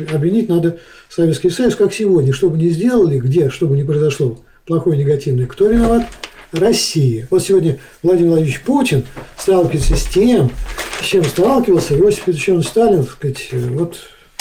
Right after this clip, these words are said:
в то время. Вот потому что идет война на уничтожение России. Там Советского Союза, теперь России, потому что вот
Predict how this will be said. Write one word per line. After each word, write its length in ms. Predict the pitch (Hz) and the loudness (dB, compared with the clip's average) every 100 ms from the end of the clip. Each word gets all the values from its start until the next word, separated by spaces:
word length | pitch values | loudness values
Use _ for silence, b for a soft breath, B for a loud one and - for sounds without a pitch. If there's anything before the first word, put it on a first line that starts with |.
| - - - | -10 -10 -12
в 120 | - | 0
то 140 | 208 | 2
время. 260 | 165 123 - - - - - - _ _ _ _ _ _ | 4 2 -2 -14 -20 -20 -20 -20 _ _ _ _ _ _
Вот 260 | 165 - - | -6 -6 -8
потому 220 | - 190 | -2 0
что 120 | 185 | 2
идет 200 | 190 202 | 2 2
война 280 | 180 190 185 | 2 2 2
на 60 | 160 | 2
уничтожение 720 | 160 - 202 139 123 - - _ _ _ _ - | 0 2 2 2 0 -2 -16 _ _ _ _ -6
России. 400 | 147 135 - 127 | -4 -4 -6 -6
Там 180 | 233 233 | -2 0
Советского 460 | 147 147 151 156 | 2 2 0 -4
Союза, 300 | 135 156 151 | -4 -4 -4
теперь 240 | - 247 151 | -2 0 2
России, 420 | 120 - 165 151 | 0 -4 -6 -6
потому 240 | - 160 | -4 -4
что 160 | 147 156 | -4 -4
вот 300 | 147 170 | -4 -6